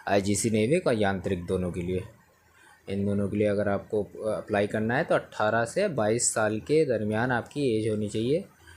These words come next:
इंडियन कोस्ट गार्ड की डिमांड है ये। टोटल पोस्ट इसमें तीन सौ पचास है।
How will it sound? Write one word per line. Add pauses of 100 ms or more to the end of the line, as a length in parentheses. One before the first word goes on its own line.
(120)
इंडियन
कोस्ट
गार्ड
की
डिमांड
है
ये। (1600)
टोटल
पोस्ट
इसमें
तीन
सौ
पचास
है।